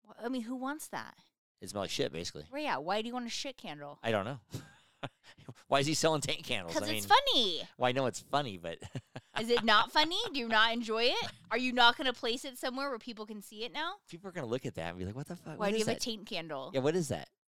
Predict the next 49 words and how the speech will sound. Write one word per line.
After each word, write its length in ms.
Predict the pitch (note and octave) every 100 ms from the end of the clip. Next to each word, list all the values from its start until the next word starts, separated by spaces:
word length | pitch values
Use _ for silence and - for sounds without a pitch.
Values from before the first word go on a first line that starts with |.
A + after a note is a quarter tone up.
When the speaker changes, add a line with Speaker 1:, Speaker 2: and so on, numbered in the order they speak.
| _
Speaker 2:
<laughs> 80 | - - - -
Speaker 1:
Right. 220 | C#4+ F3 - -
It's, 220 | - - - _ C#3 -
see, 260 | - A#3+ A3+ _
he 360 | - C4+ C#4
is, 260 | C4 A#3+ A3+ - - _ _ A3+
an, 80 | A#3+ A#3+
he's 240 | _ B3+ A#3
a 40 |
genius. 640 | A#3+ D#4+ A3+ A2 - - - _ _
Speaker 2:
He's 200 | - D3
funny. 300 | - A#2 A#2+ - - - - -
He's 180 | - C3+
funny. 260 | - A#2+ A#2
When 160 | G2+ G2+
we, 120 | -
I, 200 | G2+ A2
I 60 | A#2+
was 120 | A#2+
listening 340 | A2 A#2+ A#2+ G2
to 160 | F#2+
his, 260 | F#2+ F#2 E2 - A2 _ _
he 120 | - G3+
has 80 |
a 40 | D#3
podcast. 460 | C3+ B2 E2 D#2+ - - _ _
Speaker 1:
No, 220 | G3+ F#3
he 140 | F#3+ A#3
has 120 | G#3+
a 60 |
radio 360 | F#3+ G3 F3 C#3+
show. 180 | D3 - -
Speaker 2:
And 140 | C#3
it's 140 | B2+ B2
a 40 |
podcast 440 | A#2+ C#3 - A#2 C#3+
also. 300 | C#3 E2 D#2
Speaker 1:
Oh, 200 | A3+ A3+ A3
c-, 100 | -
not 220 | A#3 A#3 F#3
really, 360 | D3 B2+ C3+ E3+
but 100 | G2+
okay. 140 | F2
Speaker 2:
Okay, 80 | E2
well, 120 | A2+
a 120 | G#2+ F2
radio 400 | F2 G#2 F#2 D#2+
show. 300 | - D#2+ F2+
Just, 240 | G2 -